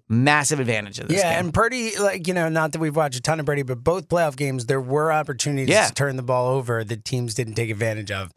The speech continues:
Speaker 1: Yeah.
Speaker 2: And the Eagles have been very good at taking advantage of those opportunities when they come their way.
Speaker 1: And they're good
Speaker 2: So
Speaker 1: at creating 'em.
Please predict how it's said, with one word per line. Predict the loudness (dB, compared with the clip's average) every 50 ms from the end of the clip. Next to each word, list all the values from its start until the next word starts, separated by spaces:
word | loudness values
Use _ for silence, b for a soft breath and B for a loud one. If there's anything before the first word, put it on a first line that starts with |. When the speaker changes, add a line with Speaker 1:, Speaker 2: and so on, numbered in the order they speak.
| _ 2
Speaker 1:
Yeah. | 2 2 2 2 -2 _
Speaker 2:
And | -4 -2 0
the | 0
Eagles | 0 0 0 0
have | 0 -2
been | -2 -2 0
very | 0 0 0 0
good | -2 -2 -2
at | -2 -2
taking | -2 -2 -2 -2 -4
advantage | -4 -4 -4 -4 -4 -4 -6
of | -6 -4 -2
those | -2 -2 0
opportunities | -2 -2 -4 -6 -8 -8 -8 -8 -8 -8
when | -6 -6 -6 -4
they | -6 -6
come | -6 -4 -4 -4 -4
their | -4 -4
way. | -4 -2 2 4
Speaker 1:
And | 6 6
they're | 6
good | 6 6 4
Speaker 2:
So | 4
Speaker 1:
at | 4
creating | 4 4 4 4 2 -2 -4
'em. | -4 -8 -12